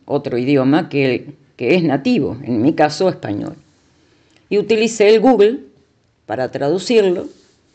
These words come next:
Espero que esté correctamente traducido. En general, las traducciones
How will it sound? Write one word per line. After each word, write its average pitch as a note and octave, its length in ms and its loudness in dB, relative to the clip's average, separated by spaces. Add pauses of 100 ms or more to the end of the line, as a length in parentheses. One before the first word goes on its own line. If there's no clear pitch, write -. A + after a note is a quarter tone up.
(400)
Espero F#3+ 800 2
que - 60 -12
esté F3 300 -8
correctamente D#3+ 880 -2
traducido. F3+ 760 -2 (320)
En B3 200 0
general, G3+ 560 2
las F#3+ 160 -2
traducciones F3+ 880 0